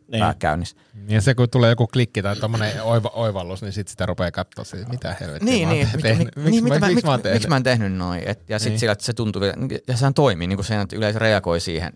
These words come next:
Speaker 2: ja, ja voi olla, että ne ei ehkä reagoi, mut nyt jotenkin tuntuu, että, että ehkä ollut kuitenkin kiire saa se yleisön reaktio.
Speaker 1: Mm.
Speaker 2: Sen sijaan,
Speaker 1: Mm.
Speaker 2: että
Speaker 1: Just,
Speaker 2: saa sit
Speaker 1: just.
Speaker 2: yleisöstä eniten irti ja johtaa sitä reaktiota.
Speaker 1: Plus sit silleen, et, et kun sä sanot jonkun punching, sä luotat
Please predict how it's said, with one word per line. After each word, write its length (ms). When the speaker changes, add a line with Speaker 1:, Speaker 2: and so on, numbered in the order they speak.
Speaker 2:
ja, 140
ja 140
voi 80
olla, 100
että 140
ne 60
ei 60
ehkä 160
reagoi, 280
mut 160
nyt 180
jotenkin 240
tuntuu, 380
että, 220
että 240
ehkä 320
ollut 180
kuitenkin 560
kiire 320
saa 320
se 140
yleisön 340
reaktio. 480
Speaker 1:
Mm. 360
Speaker 2:
Sen 240
sijaan, 280
Speaker 1:
Mm. 80
Speaker 2:
että 120
Speaker 1:
Just, 100
Speaker 2:
saa 240
sit 160
Speaker 1:
just. 120
Speaker 2:
yleisöstä 480
eniten 420
irti 440
ja 80
johtaa 480
sitä 220
reaktiota. 340
Speaker 1:
Plus 220
sit 240
silleen, 380
et, 180
et 340
kun 220
sä 140
sanot 300
jonkun 240
punching, 420
sä 80
luotat 400